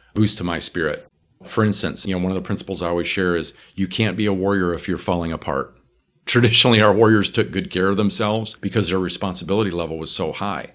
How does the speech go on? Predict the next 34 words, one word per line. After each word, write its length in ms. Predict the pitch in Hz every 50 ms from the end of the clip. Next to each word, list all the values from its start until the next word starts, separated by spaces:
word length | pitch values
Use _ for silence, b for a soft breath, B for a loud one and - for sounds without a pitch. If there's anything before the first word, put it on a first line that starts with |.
| b b b b b b
So 160 | - - -
they 120 | 90 87 85
took 240 | - - - - -
care 280 | - 107 104 104 98
of 420 | - 92 87 85 85 85 78 - - _
their 160 | - 85 80
bodies, 460 | - 87 90 87 87 80 80 73 73 -
their 140 | 87 80
minds, 360 | 80 82 85 87 85 82 78 76
their 100 | 73 -
spirits. 480 | - - - 92 87 85 82 80 -
They 100 | - 87
watched 500 | 82 71 85 85 85 80 - - - -
what 180 | 92 92 90 -
they 180 | 87 87 87 -
ate 360 | 95 92 87 85 78 78 -
and 360 | - 85 82 80 78 78 73 B B B B B B B
how 200 | - 92 90 85
often 300 | 90 92 90 87 - 90
they 100 | 90 85
rested 540 | 80 87 87 87 - - - 82 76 71 76
and 140 | 76 76 73
how 160 | 71 87 85
they 120 | 85 87 85
exercised. 760 | 87 85 - - 82 76 - 85 71 71 71 71 - - _ _
The 100 | - 98
way 120 | 92 113 127
that 120 | 135 127
we 100 | 123 117
do 140 | 107 110 104
that 180 | 98 92 - -
today 440 | - 92 95 104 113 110 98 90
is 400 | 85 80 82 90 87 85 - -
through 460 | - - 98 95 95 92 90 92 -